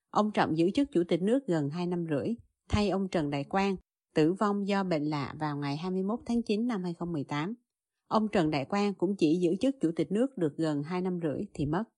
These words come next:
Như thế, tính từ khi ông Quang nhận chức Chủ tịch nước là tháng tư năm hai không mười sáu, đến nay mới có tám năm, nhưng có đến bốn vị Chủ tịch nước, tức là không có ai làm hết nhiệm kỳ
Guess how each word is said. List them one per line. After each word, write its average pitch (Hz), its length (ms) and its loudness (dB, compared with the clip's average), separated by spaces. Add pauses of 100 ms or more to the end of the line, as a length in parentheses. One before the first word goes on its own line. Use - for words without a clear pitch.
(420)
Như 226 140 4
thế, 226 300 2 (320)
tính 226 160 2
từ 240 120 4
khi 214 180 2
ông 202 200 0
Quang 202 360 0
nhận 147 220 0
chức 247 200 0 (120)
Chủ 156 140 0
tịch 147 180 -2
nước 240 260 2 (340)
là 160 160 -4
tháng 220 220 -2
tư 202 180 0
năm 185 180 0
hai 185 140 -2
không 180 200 -4
mười 147 120 0
sáu, 175 340 -4 (460)
đến 214 200 2
nay 220 200 2
mới 202 180 2
có 254 140 -2
tám 247 300 2
năm, 220 240 2 (340)
nhưng 208 200 2
có 226 100 0
đến 226 300 2
bốn 208 360 2
vị 147 240 2
Chủ 147 160 0
tịch 156 160 -4
nước, 226 240 2 (420)
tức 294 140 2
là 202 120 2
không 196 260 -2
có 214 100 -2
ai 196 200 -2
làm 156 200 -2
hết 240 200 -2
nhiệm 147 180 0
kỳ 151 300 0